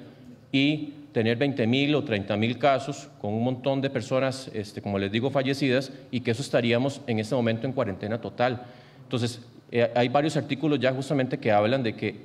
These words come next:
el, la apertura progresiva, paulatina, permite justamente que, eh,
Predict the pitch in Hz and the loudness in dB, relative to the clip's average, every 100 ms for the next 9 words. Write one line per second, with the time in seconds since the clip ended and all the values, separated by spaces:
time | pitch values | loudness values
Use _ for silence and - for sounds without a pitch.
0 | - 131 147 165 - - - 113 131 151 | -6 0 2 0 -4 -16 -6 0 2 2
1 | 160 - 165 117 - 135 147 165 151 151 | -2 0 2 2 2 2 2 0 0 2
2 | 113 113 120 139 143 127 143 - - - | 2 2 2 2 0 -2 -2 -8 -20 -20
3 | - - 104 113 113 131 147 - - 107 | -10 -2 0 2 0 -2 -8 -10 -10 -6
4 | 131 110 101 101 101 110 117 - - - | -2 0 0 -4 -2 0 0 -2 -12 -10
5 | 98 98 | -10 -10